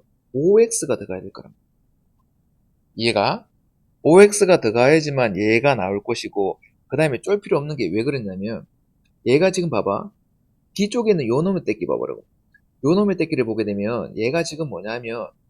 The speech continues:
Y 두 번이 곱해진 거거든? 여기 Y가 하나밖에 없잖아. 그럼 이 녀석은 어떻게? 뒤쪽에 있는 여기에 뭔가 Y를 달고 있는 녀석과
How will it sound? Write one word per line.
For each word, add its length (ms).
Y 360
두 120
번이 180
곱해진 400
거거든? 400
여기 240
Y가 400
하나밖에 480
없잖아. 360
그럼 160
이 140
녀석은 800
어떻게? 560
뒤쪽에 420
있는 180
여기에 260
뭔가 280
Y를 480
달고 340
있는 180
녀석과 600